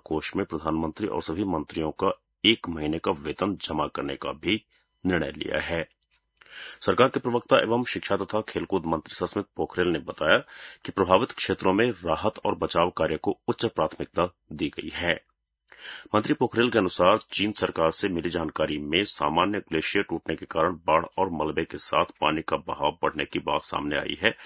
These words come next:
उन्होंने जोखिम बढ़ने की स्थिति में लोगों से तुरंत सुरक्षित स्थानों पर जाने को कहा। बैठक ने भारत से पच्चीस हजार मीट्रिक टन डीएपी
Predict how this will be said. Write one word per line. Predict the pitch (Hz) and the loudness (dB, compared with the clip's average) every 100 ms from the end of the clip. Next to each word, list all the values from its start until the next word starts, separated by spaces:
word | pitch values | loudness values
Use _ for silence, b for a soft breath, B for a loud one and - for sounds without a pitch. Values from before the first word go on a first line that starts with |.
| B B B | B B B
उन्होंने | 104 127 113 | 2 2 2
जोखिम | 101 - 123 | 0 0 -2
बढ़ने | 107 107 | 0 0
की | 113 113 | -2 -6
स्थिति | 85 90 | -6 -2
में | 101 | 0
लोगों | 95 80 85 | 0 0 0
से | - 98 - | -2 -4 0
तुरंत | 92 110 - - | 2 2 0 -14
सुरक्षित | - 90 - - | -2 -2 0 -8
स्थानों | - - 78 78 | -10 -4 -2 0
पर | 101 85 | -2 0
जाने | 78 71 | 0 -2
को | - - | -6 -10
कहा। | - 71 80 80 - _ _ _ B B B B B - | -10 -6 -2 -2 -4 _ _ _ B B B B B 2
बैठक | 98 127 - | 4 2 4
ने | 151 - _ | 4 2 _
भारत | - 87 110 | 2 4 4
से | - 131 | 0 -4
पच्चीस | 104 - 104 90 | -2 0 0 2
हजार | 95 98 | 4 4
मीट्रिक | 87 80 - 104 _ | 2 -2 -2 -6 _
टन | 87 98 92 73 | 2 4 0 0
डीएपी | 87 87 | 2 4